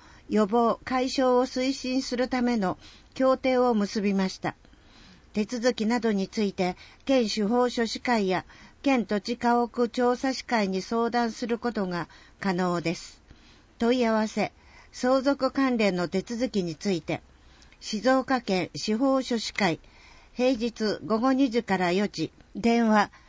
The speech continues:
零五四二八九の三七零四、土地の境界、未登記家屋について、静岡県土地家屋調査士会、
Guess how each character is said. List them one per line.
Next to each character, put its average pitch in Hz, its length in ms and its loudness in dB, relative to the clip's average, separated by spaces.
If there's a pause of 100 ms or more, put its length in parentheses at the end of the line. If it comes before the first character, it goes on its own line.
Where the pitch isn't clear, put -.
(140)
零 247 300 6
五 220 280 4
四 208 300 4 (320)
二 269 240 8
八 254 320 2
九 247 260 2
の 185 240 2 (220)
三 269 340 4
七 233 300 4
零 202 260 4
四、 180 280 2 (720)
土 214 120 0
地 262 160 -2
の 277 140 6
境 247 300 2
界、 220 280 0 (300)
未 208 220 2
登 294 200 8
記 285 160 2
家 294 220 4
屋 247 160 0
に 190 180 2
つ - 140 -2
い 190 120 2
て、 156 220 -2 (480)
静 226 320 2
岡 277 300 4
県 196 380 2
土 226 120 0
地 269 180 -2
家 254 200 4
屋 262 260 2
調 254 260 2
査 262 180 0
士 - 120 -8
会、 175 300 0